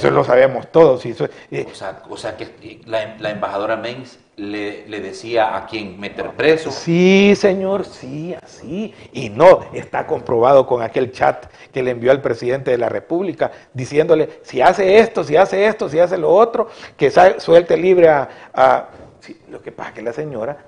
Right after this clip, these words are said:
Speaker 1: se equivocó, se equivocó. Este es El Salvador, eh, que ella regresó, ya no es El Salvador que
Speaker 2: Mm.
Speaker 1: cuando ella se había ido. ¿Por qué? Porque ella estaba acostumbrado a que le lamieran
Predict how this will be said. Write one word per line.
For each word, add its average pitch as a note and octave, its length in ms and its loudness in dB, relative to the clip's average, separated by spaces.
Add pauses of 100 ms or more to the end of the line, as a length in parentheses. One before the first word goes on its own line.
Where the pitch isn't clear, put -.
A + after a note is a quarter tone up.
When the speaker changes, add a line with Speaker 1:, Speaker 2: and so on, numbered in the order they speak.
Speaker 1:
se - 160 -16
equivocó, A#2 920 -10 (260)
se - 160 -20
equivocó. D3 720 -10 (220)
Este - 320 -16
es - 140 -18 (200)
El A#2 180 -12
Salvador, A2 640 0 (440)
eh, - 200 -14
que G2 280 -12
ella C#3+ 380 -2 (340)
regresó, D3+ 720 -2
ya A#2 140 -8
no A#2+ 120 -16
es D3 80 -10
El C3+ 40 -16
Salvador A#2+ 460 -8
que C#3+ 80 -12
Speaker 2:
Mm. - 40 -16
Speaker 1:
cuando A#2+ 240 -8
ella C3+ 180 -4
se C#3 160 -8
había G#2+ 300 -10
ido. F#3+ 360 -6
¿Por - 200 -12
qué? A#3+ 300 -6 (480)
Porque A3 400 -2
ella G3+ 420 -2 (100)
estaba C3+ 320 -6
acostumbrado E3+ 840 -4 (240)
a C#3 160 -8
que D#3 120 -10
le D3 140 -2
lamieran A#2 680 -8